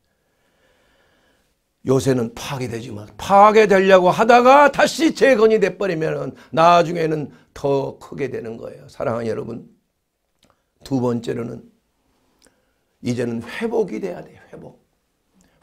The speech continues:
회복을 위한 탈환을 해야 돼요. 예.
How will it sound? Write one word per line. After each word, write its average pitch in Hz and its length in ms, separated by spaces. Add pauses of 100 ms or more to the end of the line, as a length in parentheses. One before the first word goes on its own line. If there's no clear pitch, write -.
(120)
회복을 175 400
위한 135 320
탈환을 131 640
해야 104 180
돼요. - 260 (640)
예. 87 360